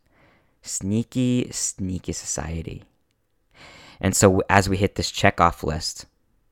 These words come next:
and as we grew into our own, we still realized we were unhappy because things were missing. And truly,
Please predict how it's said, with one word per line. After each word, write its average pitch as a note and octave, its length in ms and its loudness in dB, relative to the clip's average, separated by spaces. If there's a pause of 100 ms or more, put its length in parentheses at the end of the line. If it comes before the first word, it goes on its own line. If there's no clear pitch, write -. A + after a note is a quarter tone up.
(360)
and F2+ 260 2
as F#2 260 4
we F2 400 0 (400)
grew G2+ 300 8
into F#2 220 2
our E2+ 280 4
own, E2+ 460 2 (1300)
we F2+ 100 0
still F#2+ 220 8
realized F2 320 8
we F2+ 80 2
were F2 120 4
unhappy E2+ 540 -2 (1400)
because - 280 -4
things A2+ 640 2 (440)
were F#2 140 -2
missing. E2+ 420 -2 (1900)
And G2 140 0
truly, B2 560 4